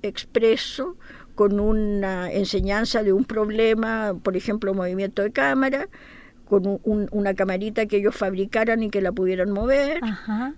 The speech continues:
Speaker 1: y luego una película en la que había movimientos de cámara que ellos pudieran apreciar como cine, proyectado ahí en,
Speaker 2: Perfecto,
Speaker 1: en, en la
Speaker 2: sí.
Speaker 1: misma sala,
Speaker 2: Ajá.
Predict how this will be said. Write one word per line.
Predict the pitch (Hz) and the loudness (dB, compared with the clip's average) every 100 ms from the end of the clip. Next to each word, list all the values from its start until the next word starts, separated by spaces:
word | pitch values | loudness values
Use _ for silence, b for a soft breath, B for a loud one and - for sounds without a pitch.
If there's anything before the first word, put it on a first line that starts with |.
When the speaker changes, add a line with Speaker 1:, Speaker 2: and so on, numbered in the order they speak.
| - | -6
Speaker 1:
y | 233 | -2
luego | 202 233 233 | 6 8 8
una | 226 214 | 4 2
película | 202 196 254 - 269 254 | 0 0 0 0 2 2
en | 240 | 2
la | 214 | 0
que | 208 | 0
había | 202 208 220 208 | 0 2 2 2
movimientos | 208 190 202 208 208 208 | 0 -2 -2 -4 -2 -2
de | |
cámara | 202 240 240 240 | -2 -2 0 -2
que | 226 214 | -4 -2
ellos | 208 | -2
pudieran | - 202 202 214 | 2 2 2 0
apreciar | 190 196 - 214 240 | -2 -4 0 0 -2
como | - 202 185 190 | -4 -4 -2 -4
cine, | - 262 302 494 - - - - | 0 0 0 -4 -8 -18 -20 -6
proyectado | 196 202 202 - 220 240 | 0 4 4 4 4 6
ahí | 240 233 240 254 | 4 2 2 2
en, | 233 | 2
Speaker 2:
Perfecto, | - 220 196 | 0 -2 -2
Speaker 1:
en, | 226 | -2
en | 202 | -2
la | |
Speaker 2:
sí. | 220 | 0
Speaker 1:
misma | 247 262 | 0 0
sala, | - 269 415 392 | -2 -2 -4 -8
Speaker 2:
Ajá. | 233 202 - 170 190 294 | -8 -8 -6 -6 -6 -6